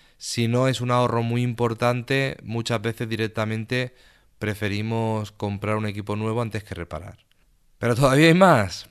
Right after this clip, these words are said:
¿Por qué? Porque el sector del electrodoméstico, el sector del, del trabajar para,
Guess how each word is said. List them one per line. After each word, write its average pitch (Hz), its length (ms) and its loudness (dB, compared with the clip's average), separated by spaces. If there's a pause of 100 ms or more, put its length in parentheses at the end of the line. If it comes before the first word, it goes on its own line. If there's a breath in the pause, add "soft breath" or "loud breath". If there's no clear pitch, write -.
¿Por 139 220 2
qué? 160 260 2
Porque 120 320 -4
el 113 240 0
sector 143 560 0
del 143 220 4
electrodoméstico, 127 1080 0
el 104 100 -2
sector 120 520 -2
del, 107 1000 -2
del 95 580 -6 (360)
trabajar 113 640 0
para, 104 580 0